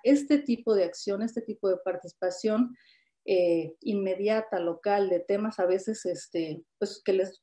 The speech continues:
corresponde en su vida cotidiana, ¿no? Estudiantiles, de, de tareas, en fin, sí tienen a la larga un, un impacto, digamos,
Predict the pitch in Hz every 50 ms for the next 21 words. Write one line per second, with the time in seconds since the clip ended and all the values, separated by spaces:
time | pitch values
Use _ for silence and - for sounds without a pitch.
0 | _ _ - - 196 185 196 - - 247 285 302 233 - 214 214 226 240 233 233
1 | 214 - - 190 190 233 285 269 196 175 180 190 220 226 - - 196 185 175 170
2 | 175 165 - - 226 233 233 226 208 196 185 180 175 170 165 160 156 156 156 165
3 | 170 - - 170 165 160 180 220 226 220 196 180 170 - 175 170 - - 220 240
4 | 285 285 277 - _ _ _ _ _ _ _ _ - - - - 269 254 262 269
5 | 269 269 262 254 254 240 240 240 247 262 262 - 202 196 190 196 196 202 214 214
6 | 208 202 196 202 208 220 240 - 220 202 196 202 202 208 208 208 214 220 226 220
7 | 220 - - 233 220 202 - - - 220 233 226 208 190 180 190 190 185 196 202
8 | 214 240 247 - _